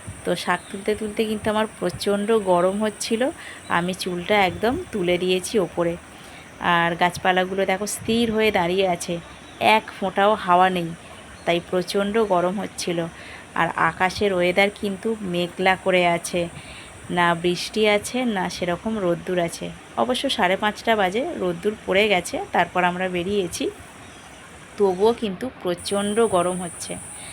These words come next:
আর আমি তো বসে পড়েছি রীতিমতো, আমার কোমরে ভীষণ ব্যথা করছে,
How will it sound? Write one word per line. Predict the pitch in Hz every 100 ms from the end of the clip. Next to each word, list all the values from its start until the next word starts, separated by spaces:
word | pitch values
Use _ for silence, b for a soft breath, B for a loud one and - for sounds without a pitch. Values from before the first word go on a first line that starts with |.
| B B -
আর | 240
আমি | 214 202
তো | 226
বসে | 202 190 214
পড়েছি | 208 214 202 202 - 220
রীতিমতো, | 196 220 202 196 233 254 B B B
আমার | - 190 190
কোমরে | - 196 185 196 196
ভীষণ | 185 - 202 202
ব্যথা | 190 180 196
করছে, | 202 196 - 247